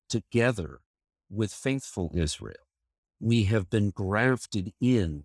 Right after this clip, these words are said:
to borrow from more of Paul. The, the church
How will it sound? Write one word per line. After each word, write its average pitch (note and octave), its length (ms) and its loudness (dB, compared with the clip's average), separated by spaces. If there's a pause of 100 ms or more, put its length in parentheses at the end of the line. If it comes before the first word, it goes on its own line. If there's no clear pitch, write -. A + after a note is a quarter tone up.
to F#2+ 100 -6
borrow G2 300 2
from F#2+ 220 0
more F#2+ 220 2
of D2+ 160 -6
Paul. G2 520 0 (840)
The, G2 460 -2 (460)
the G2+ 160 -2
church - 800 -4